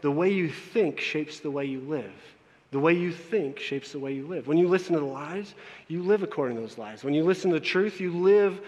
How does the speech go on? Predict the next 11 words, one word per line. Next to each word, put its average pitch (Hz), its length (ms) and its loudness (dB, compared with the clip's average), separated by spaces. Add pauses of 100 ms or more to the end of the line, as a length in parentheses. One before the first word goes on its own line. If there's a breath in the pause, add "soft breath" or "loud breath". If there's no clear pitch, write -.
(280 loud breath)
according 160 640 0
to 160 160 -6
the 143 140 -2
truth. 143 480 -10 (340 loud breath)
So - 120 -10
you 165 40 -4
see, 208 220 0
when 180 180 4
you 175 140 4
have 165 260 2
clarity, 151 800 -6